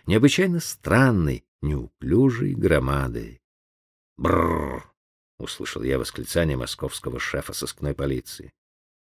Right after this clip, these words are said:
"Вам холодно?" насмешливо спросил его Путилин. "Или неприятные воспоминания?" "И то, и другое вместе, ваше превосходительство", ответил тот.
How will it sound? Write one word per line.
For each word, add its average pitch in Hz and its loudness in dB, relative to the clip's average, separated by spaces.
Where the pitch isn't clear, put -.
"Вам 64 -6
холодно?" 139 -2
насмешливо 69 -6
спросил 73 -4
его 73 2
Путилин. 69 -6
"Или 92 8
неприятные 98 6
воспоминания?" 73 2
"И 147 4
то, - -2
и 57 0
другое 80 -2
вместе, 78 -2
ваше 62 -6
превосходительство", - -8
ответил - -4
тот. - -8